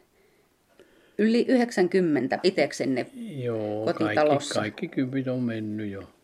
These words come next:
Speaker 1: Teräsvaarina täällä.
Speaker 2: Kun ei se rautaakaan ole oikein tavallista.
Speaker 1: <laughs> Niin, niin ei ainakaan pääse ruostumaan.
Speaker 2: Mm.
Speaker 1: Lauri Oikarinen, minä kuulin, että tämmönen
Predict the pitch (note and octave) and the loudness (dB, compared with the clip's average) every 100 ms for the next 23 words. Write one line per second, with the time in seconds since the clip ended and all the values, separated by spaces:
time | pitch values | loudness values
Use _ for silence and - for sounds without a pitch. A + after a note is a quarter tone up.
0 | - D3 F#3 F3+ D#3 D#3+ D#3 D3+ D3 C#3 | -2 2 2 2 0 0 0 -2 -4 -6
1 | C3+ C#3 - _ _ - G2 F#2 F#2 F#2+ | -6 -10 -16 _ _ -8 -8 -6 -8 -8
2 | G2 G2+ G#2 G#2 A2 G#2 G#2 - G#2 G2+ | -8 -8 -8 -10 -10 -10 -10 -10 -12 -10
3 | G2 G2+ G2 - - - G#2 F#2+ F2+ F#2 | -12 -14 -16 -10 -10 -8 -10 -10 -10 -10
4 | F#2 F#2+ - - - - - G#3 A#3+ - | -8 -8 -10 -16 -20 -12 -8 -6 -6 -8
5 | G3 G#3+ G3 F#3 - - F3 E3+ E3+ D#3 | -4 0 2 0 -4 -2 0 4 4 4
6 | E3+ F3 F3+ F#3+ F#3 E3 - - - - | 4 4 2 2 2 2 0 -10 -10 -10
7 | - G2 F#2+ F#2+ F#2 F#2 F2+ E2+ - - | -8 -6 -4 -4 -6 -6 -8 -10 -14 -20
8 | - - - - - _ _ - F3+ E3+ | -20 -20 -20 -20 -20 _ _ -8 -4 -4
9 | G3 F3 E3 - - C#3+ C#3+ D#3 D3+ C3+ | -2 0 0 -2 -4 -2 0 2 0 -4
10 | C#3+ C#3+ B2+ - - D3 C#3+ D3 D3 D3+ | -6 -6 -8 -10 -10 -6 -2 -2 -2 -4